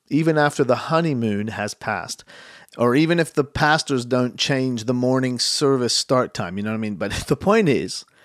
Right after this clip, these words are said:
is we're bringing emphasis here of how Jesus says, "Remain in me, abide in me," and loving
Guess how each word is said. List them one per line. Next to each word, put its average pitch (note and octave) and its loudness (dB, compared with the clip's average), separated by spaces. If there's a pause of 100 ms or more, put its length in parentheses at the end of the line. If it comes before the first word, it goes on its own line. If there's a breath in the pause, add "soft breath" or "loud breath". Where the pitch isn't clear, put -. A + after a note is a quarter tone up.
(600 soft breath)
is C#3 2
we're C#3+ 6
bringing E3 2
emphasis C3 -2
here A2+ 0
of G#2+ -2
how A#2+ 0
Jesus G3 4
says, F2 -6 (140)
"Remain C#3 2
in G#2+ -2
me, E2+ -10
abide C3 2 (160)
in G2 -8 (360)
me," G2+ -8
and A2 -6
loving C3 0